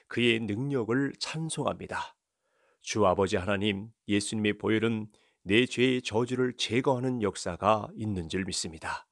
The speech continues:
아버지의 약속은 어제나 오늘이나 영원토록 동일하신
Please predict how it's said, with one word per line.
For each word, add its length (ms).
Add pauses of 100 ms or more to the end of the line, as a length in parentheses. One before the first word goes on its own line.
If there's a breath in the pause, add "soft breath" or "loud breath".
(560)
아버지의 760
약속은 720 (220)
어제나 680
오늘이나 720 (360 soft breath)
영원토록 1000
동일하신 680